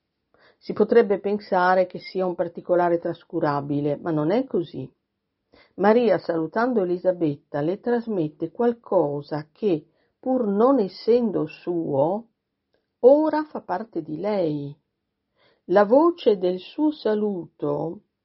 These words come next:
che esprime la presenza in lei del germoglio di Dio, tocca profondamente, fino al grembo di Elisabetta, quel bambino che è chiamato a essere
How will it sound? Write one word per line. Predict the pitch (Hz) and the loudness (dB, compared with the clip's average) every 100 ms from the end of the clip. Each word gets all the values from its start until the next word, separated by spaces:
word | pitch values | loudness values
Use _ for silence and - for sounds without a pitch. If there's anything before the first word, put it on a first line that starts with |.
| _ _ _ _ _ | _ _ _ _ _
che | - 185 | 0 2
esprime | 175 - - 254 269 233 165 | 2 0 -4 0 2 2 0
la | 156 | -2
presenza | 156 175 180 226 269 247 156 - - | -4 -6 0 2 2 0 -4 -6 -4
in | 247 247 233 | -4 -2 0
lei | 190 160 143 143 143 | 2 2 2 -2 -6
del | 160 151 | -4 -4
germoglio | 156 151 165 190 233 185 | -2 -4 0 0 2 0
di | 160 165 | -2 -6
Dio, | 165 151 143 139 165 185 _ _ _ _ _ _ | -6 -6 -4 -4 -4 -8 _ _ _ _ _ _
tocca | 294 302 233 208 | 2 2 -4 -4
profondamente, | 240 233 233 233 220 214 226 262 302 302 - 294 302 302 _ _ _ _ _ _ _ _ _ | 0 0 0 -4 0 2 4 4 4 2 0 -4 -4 -6 _ _ _ _ _ _ _ _ _
fino | - 185 175 | -6 0 2
al | 156 | 2
grembo | 165 170 180 170 160 | 2 0 2 0 0
di | 156 | 0
Elisabetta, | 151 156 156 170 196 - _ 277 277 - _ _ _ _ | -2 -2 0 2 0 -2 _ -4 -4 -8 _ _ _ _
quel | - 214 180 | 2 2 4
bambino | 190 196 202 254 294 302 254 | 0 0 -2 2 4 4 2
che | 208 180 | -2 -4
è | - | -6
chiamato | 214 202 226 285 302 247 - | -6 -2 0 0 2 0 0
a | 214 208 | -2 0
essere | 220 233 - 285 302 330 | 0 -2 -6 -4 -4 -6